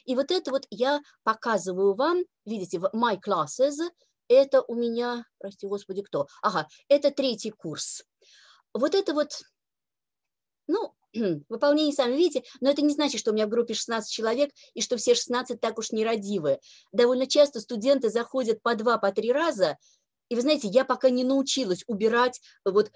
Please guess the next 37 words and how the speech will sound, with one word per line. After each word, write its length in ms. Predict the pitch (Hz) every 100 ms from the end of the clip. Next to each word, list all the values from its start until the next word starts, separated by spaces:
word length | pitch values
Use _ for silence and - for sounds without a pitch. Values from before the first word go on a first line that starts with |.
| -
третью 460 | 233 247 - 220 208
Катю 420 | 214 202 - 202
Иванову, 680 | 208 208 190 147 123 113 - _ _ _
потому 140 | - 202
что 120 | 240
я 40 |
никогда 240 | 220 226 254
не 120 | 247
была 240 | 226 233
уверена, 460 | 240 233 180 165 156 _ _
это 300 | 226 214 214 - _ -
тот 200 | 269 262
аккаунт 340 | 240 240 214
Кати 340 | - 226 220 220
Ивановой, 380 | 214 220 196 180
где 180 | 185
вся 200 | 214 220
работа 320 | 214 208 214 190
сделана, 580 | 180 359 262 160 143 - _
или 180 | 240 285
где 340 | 196 175 220 -
пусто. 500 | - 196 - 135 120 - _ _ -
То 60 |
есть 120 | 226 240
на 80 |
самом 220 | 247 359 285
деле 180 | 247
в 20 | 247
этой 160 | 247
группе 260 | 226 254 208
человек 280 | 247 226 190
двенадцать, 720 | 254 330 415 - 381 392 - _ _ _ _ _ _
ну, 640 | 226 254 339 403 370 320 247
видите, 380 | 320 294 285 294
от 120 | 302
разных, 560 | 254 160 147 139 - 135
эм, 480 | 131 123 104 104